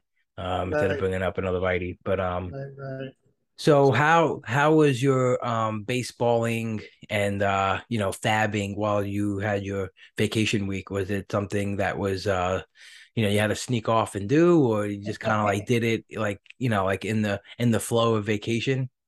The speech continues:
Speaker 2: Well, let's see. The, the thing was, Rob, that I, I was, I traveled on Sundays.
Speaker 1: Mm-hmm.
Speaker 2: So, uh, for the first Sunday, I set up, you know, uh, it wasn't perfect, but I set up some bids before I, I left on Saturday.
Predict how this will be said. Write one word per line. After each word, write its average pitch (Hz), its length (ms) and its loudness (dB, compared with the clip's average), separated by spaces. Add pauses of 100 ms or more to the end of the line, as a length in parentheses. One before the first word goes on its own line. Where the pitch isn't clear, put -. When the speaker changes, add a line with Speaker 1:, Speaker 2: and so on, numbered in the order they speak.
(540)
Speaker 2:
Well, 196 380 2
let's 202 220 2
see. 160 440 0 (420)
The, 160 60 -8
the 135 60 -10
thing 208 300 2
was, 202 280 2
Rob, 180 340 2
that 165 140 -4
I, 160 200 -4 (100)
I 156 40 -4
was, 156 400 -6
I 160 140 -4
traveled 208 540 4
on 170 180 0
Sundays. 151 880 -2 (100)
Speaker 1:
Mm-hmm. 113 320 -2
Speaker 2:
So, 170 520 0
uh, 359 120 -10 (120)
for 190 100 0
the 170 80 0
first 240 420 4
Sunday, 165 680 2 (280)
I 165 120 -4
set 220 340 2
up, 202 260 2 (360)
you 254 100 -6
know, 185 260 -2
uh, 175 140 -8 (260)
it 185 60 -12
wasn't 151 380 -2
perfect, 208 360 -2
but 156 120 -4
I 151 80 -2
set 196 240 0
up 170 160 2
some 156 260 -4
bids 170 460 -4 (260)
before 185 580 2
I, 151 440 0
I 147 260 -6
left 156 400 2
on 139 180 -4
Saturday. 139 840 -2